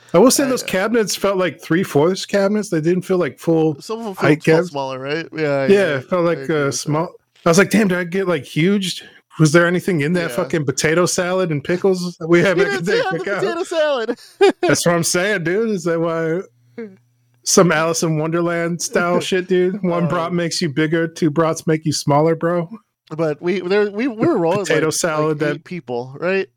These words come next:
Speaker 1: crab
Speaker 2: We're
Speaker 1: gives you. Yeah. Oh, we're deep,
Speaker 2: Yeah,
Speaker 1: dude.
Speaker 2: we were, we were eight deep. So let me set the stage, man. Now,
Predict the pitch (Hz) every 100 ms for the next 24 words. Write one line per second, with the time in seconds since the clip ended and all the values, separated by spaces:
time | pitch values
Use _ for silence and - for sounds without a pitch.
0 | _ - 185 160 139 156 160 180 175 160
1 | 180 131 180 165 127 185 160 - 170 156
2 | - 143 165 170 156 180 156 190 214 180
3 | 156 147 127 - _ _ _ - - 185
4 | 175 190 202 185 147 - 135 135 143 170